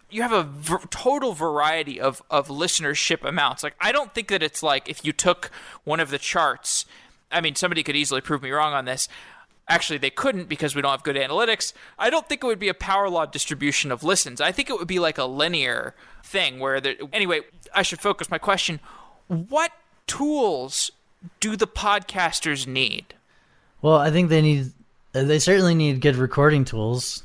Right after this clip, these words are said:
Speaker 2: so, and that's, that's what I'm attacking. But like we ki-, kind of already discussed, is the analytics tools. I think another thing is peop-, the, the advertising stuff. I think a lot more people would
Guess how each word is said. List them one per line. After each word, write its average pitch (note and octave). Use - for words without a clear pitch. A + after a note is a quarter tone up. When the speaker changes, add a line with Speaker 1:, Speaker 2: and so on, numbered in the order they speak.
Speaker 2:
so, -
and B2+
that's, B2+
that's B2
what A#2+
I'm A#2+
attacking. B2+
But A#2+
like C#3
we C3+
ki-, C3
kind C#3+
of C#3
already C3
discussed, A#2+
is B2
the B2
analytics B2
tools. C#3
I B2+
think C#3
another C#3
thing D3
is D3
peop-, C3+
the, B2
the A#2
advertising C#3+
stuff. C#3+
I B2+
think C3
a B2+
lot A#2
more B2
people B2+
would A2+